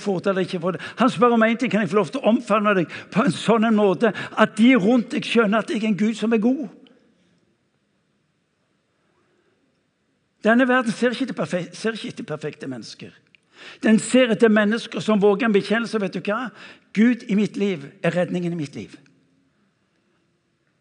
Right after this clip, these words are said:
Han er ikke den som er opptatt med hvor mye du synder eller ei. Ja, du kan si, «Ja, nå trekker du det langt.» Ja, eh, fremdeles er det god klaring til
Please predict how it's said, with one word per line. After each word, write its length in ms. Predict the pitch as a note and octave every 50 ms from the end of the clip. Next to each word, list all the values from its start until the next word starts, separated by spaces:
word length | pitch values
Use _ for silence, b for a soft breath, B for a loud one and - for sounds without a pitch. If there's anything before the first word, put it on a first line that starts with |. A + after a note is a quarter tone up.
| _ _ _ _ _ _ _ _ _ _ _ _ _ _ _ _ _ _ _ _ _ _ _ _ _ B B B B B B
Han 200 | - A3+ F4 F4+
er 80 | B3+
ikke 120 | - A#3 A3+
den 160 | A3+ A3+ G#3
som 200 | - G#3+ A3 G#3+
er 100 | A3 A3
opptatt 240 | G#3+ - F3 E3 E3+
med 140 | G3 G3 -
hvor 100 | F#3 G3+
mye 140 | F#3+ F3+ G3
du 60 | G3+ -
synder 460 | - - F#3 F#3 F#3 D#3 F3+ G3 G3+
eller 160 | F#3+ F3+ F3+ F3
ei. 140 | E3 C#3+ B2
Ja, 320 | - - - - - -
du 60 | E3
kan 100 | F3 E3
si, 80 | C3+ E3+
«Ja, 80 | E3+ E3+
nå 160 | E3 F#3+ A#3
trekker 320 | A#3 A3+ A#3+ A3 A#3 A#3+
du 80 | G3+ F3
det 160 | E3 F#3+ F3+
langt.» 240 | F3 E3+ D#3+ - D#3+
Ja, 220 | F#3+ G#3 A3 G3+ B B B B B
eh, 220 | - - - - -
fremdeles 600 | - - - G3 G#3 F3+ G3 A3+ A3+ G#3+ F#3+ - F#3+
er 160 | G3 G3 F#3+
det 140 | F#3 F#3 D#3
god 160 | - G3 G#3 G3
klaring 400 | - F3+ F#3 E3 E3 F3+ E3+ -
til 320 | - F#3+ F#3 D#3+ C3+